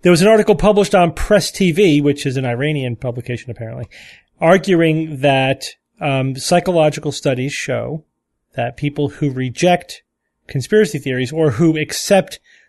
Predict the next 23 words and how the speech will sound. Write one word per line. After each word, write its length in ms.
the 460
standard 880
conspiracy 640
theory, 300
which 180
is 100
how 160
they, 300
they 160
try 220
to 120
twist 480
things, 340
uh, 260
actually 680
are 680
more, 680
are, 220
they 260
are 360
the 260
paranoid 600
cranks, 440